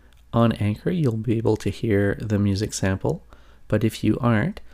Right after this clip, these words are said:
I will be posting a playlist from Spotify in the show notes, which you can listen to after the fact,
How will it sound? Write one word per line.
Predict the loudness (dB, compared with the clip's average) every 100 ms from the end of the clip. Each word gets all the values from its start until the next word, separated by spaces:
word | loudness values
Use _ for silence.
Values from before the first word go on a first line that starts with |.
| -20 -20 -2
I | 0 2 2
will | 0 0 0
be | 0
posting | -4 -2 -4 -2 -2 -4 -4
a | -2 -2 -4 -8 -10
playlist | -2 0 2 2 0 -2 -8 -14 -20
from | -14 -2 0 0
Spotify | -2 -4 -4 -4 -6 -6 -4 -4
in | 0 0
the | 0
show | -2 -2
notes, | 0 -2 -4 -16 -18 -20 -20 -6
which | -2 -2 -4
you | -8
can | -4 -4 -2
listen | -2 -4 -6
to | -8 -8 -8 -6
after | -6 -8 -6
the | -8
fact, | -8 -12 -12 -16 -20